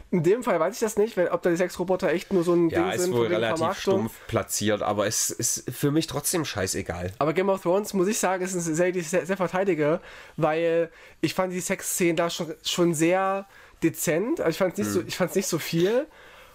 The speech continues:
Speaker 1: Und ich fand auch, die Nacktszenen hatten immer, immer irgendwie einen Sinn.
Speaker 2: Ja.
Speaker 1: Das war nie irgendwie, guckt euch mal die geile,
Speaker 2: Naja, ey,
Speaker 1: das
Speaker 2: gut,
Speaker 1: geile
Speaker 2: dann
Speaker 1: Mädchen an. So war immer, immer so ein bisschen, es zeigt ja auch so eine, ähm, Verwundbarkeit oder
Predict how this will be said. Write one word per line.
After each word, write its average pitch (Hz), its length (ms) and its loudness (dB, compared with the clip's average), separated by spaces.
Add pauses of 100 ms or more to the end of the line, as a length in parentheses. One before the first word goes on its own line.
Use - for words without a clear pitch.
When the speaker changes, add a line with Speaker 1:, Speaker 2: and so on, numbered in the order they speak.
(120)
Speaker 1:
Und 180 600 2
ich 175 80 -6
fand 190 140 0
auch, 190 60 -4
die 175 100 -6
Nacktszenen 180 560 0
hatten 185 180 -2
immer, 190 180 4
immer 196 200 2
irgendwie 180 260 0
einen 175 100 2
Sinn. 165 320 0 (220)
Speaker 2:
Ja. 92 80 -4
Speaker 1:
Das - 160 0
war 180 80 4
nie 220 220 0
irgendwie, 196 320 0
guckt 233 160 0
euch 220 60 2
mal 208 100 2
die 180 80 0
geile, 180 300 2
Speaker 2:
Naja, 165 180 2 (180)
ey, 156 240 0
Speaker 1:
das - 100 -2
Speaker 2:
gut, 185 80 4
Speaker 1:
geile 185 120 4
Speaker 2:
dann 170 80 2
Speaker 1:
Mädchen 185 340 0
an. 160 160 0
So 165 80 -6
war 170 80 2
immer, 185 240 2
immer 214 140 0
so 208 80 -4
ein - 20 0
bisschen, 202 320 0 (280)
es 180 140 0
zeigt 208 240 -2
ja 202 60 4
auch 185 120 2
so - 120 -2
eine, 190 240 4 (260)
ähm, 170 160 2
Verwundbarkeit 180 840 0
oder 170 240 2